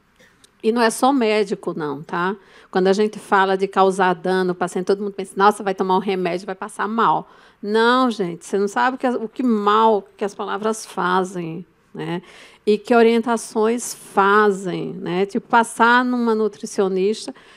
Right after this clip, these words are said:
E a nutricionista falar pra uma menina de, de, de treze anos cortar a foto de um corpo que ela quer, bota a cabeça em cima do corpo e põe na geladeira. Né?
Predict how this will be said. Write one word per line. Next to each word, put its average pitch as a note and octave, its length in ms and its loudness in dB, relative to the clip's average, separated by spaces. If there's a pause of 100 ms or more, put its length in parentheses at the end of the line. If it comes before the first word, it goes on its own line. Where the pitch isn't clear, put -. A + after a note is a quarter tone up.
(160)
E G3 80 -4
a G#3 100 0
nutricionista G#3+ 680 0
falar G3+ 320 -2
pra G#3 120 -14
uma G3+ 180 0
menina G3+ 500 -2
de, G3+ 300 -8
de, F#3 520 0
de G3 140 -4
treze G#3+ 640 2
anos G#3 420 0
cortar G#3 600 0
a G3 40 2
foto G3 480 -2
de A#3+ 60 -8
um G3+ 80 -4
corpo F#3+ 340 -2
que G#3 100 -4
ela G3 180 -2
quer, G#3 340 -6 (300)
bota G#3 300 -2
a G3+ 40 -10
cabeça G3+ 440 0
em F#3+ 40 -10
cima G3 240 -6
do G3 100 -2
corpo G#3 260 0
e - 40 -10
põe A#3+ 220 2
na G3+ 100 2
geladeira. F#3 680 -4 (2750)
Né? G3+ 320 -6